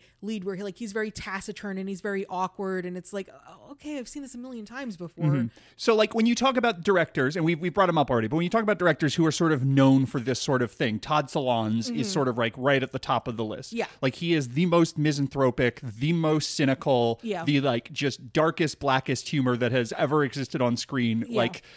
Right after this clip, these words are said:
Speaker 2: you know, like, three out of the top
Speaker 1: Horrible
Speaker 2: five
Speaker 1: things happen to his characters.
Speaker 2: Three out of the, those top five horrible, dark, uh, comedies are by Todd Solondz. You
Speaker 1: Yeah.
Speaker 2: know? Todd Solondz, and this isn't, I, I don't think he is equally good across his whole career, but, like, the height of
Speaker 1: Mm-hmm.
Speaker 2: Todd Solondz,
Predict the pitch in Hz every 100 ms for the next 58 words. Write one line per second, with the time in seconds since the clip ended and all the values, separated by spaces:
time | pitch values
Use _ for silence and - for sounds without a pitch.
0 | - 147 131 120 123 117 185 190 170 151
1 | 139 165 147 196 185 139 139 262 254 247
2 | 240 247 240 247 233 240 226 220 - 220
3 | 220 233 226 208 180 208 175 165 185 170
4 | 190 165 143 - 175 175 175 160 147 156
5 | 143 - - 139 131 165 139 127 123 117
6 | - 135 120 127 - 143 139 120 127 107
7 | 113 107 101 - 92 - - - _ -
8 | - 240 320 - 247 202 156 120 123 131
9 | - 160 170 190 165 160 - 156 147 175
10 | 190 180 170 - 170 147 117 156 131 175
11 | 151 151 123 127 113 151 120 135 - 120
12 | - 107 101 143 135 127 160 - 233 247
13 | - 190 170 - 147 127 117 107 110